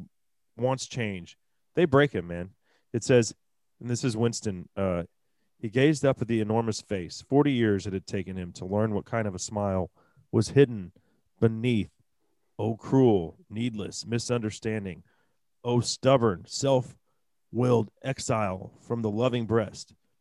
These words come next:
Two gin-soaked tears trickled down the sides of his nose. But it was all right. Everything was all right. The struggle was finished. He had won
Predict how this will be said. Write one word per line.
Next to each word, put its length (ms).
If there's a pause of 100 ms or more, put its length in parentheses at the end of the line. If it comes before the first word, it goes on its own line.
(380)
Two 460
gin-soaked 760
tears 440
trickled 360
down 220
the 60
sides 300
of 60
his 160
nose. 400 (500)
But 100
it 40
was 180
all 160
right. 260 (460)
Everything 420
was 140
all 180
right. 200 (120)
The 100
struggle 460
was 160
finished. 460 (240)
He 160
had 200
won 440